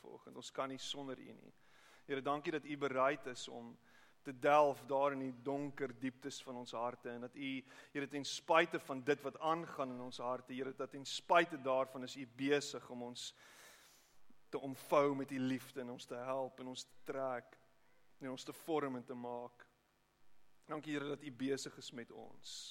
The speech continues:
Dankie dat U lief is vir ons en dat U ons nooi in 'n nuwe rigting. Ek het U nodig vir oggend, Here.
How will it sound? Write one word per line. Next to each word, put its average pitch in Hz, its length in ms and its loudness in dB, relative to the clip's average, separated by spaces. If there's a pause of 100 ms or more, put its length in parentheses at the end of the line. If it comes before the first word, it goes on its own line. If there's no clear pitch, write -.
(1600)
Dankie 135 240 -4
dat 143 80 -6
U 147 120 -4 (100)
lief 127 180 -2
is - 220 -8
vir 127 100 -6
ons 127 460 -8 (500)
en 131 80 -8
dat 131 140 -8
U 143 100 -4
ons 135 160 -8
nooi 139 560 2
in 123 140 -4
'n 123 40 -8
nuwe 123 220 -4
rigting. - 400 -12 (2500)
Ek 131 80 -10
het 123 60 -8
U 131 60 -4
nodig 139 400 -2
vir - 140 -12
oggend, 123 300 -14
Here. 117 240 -10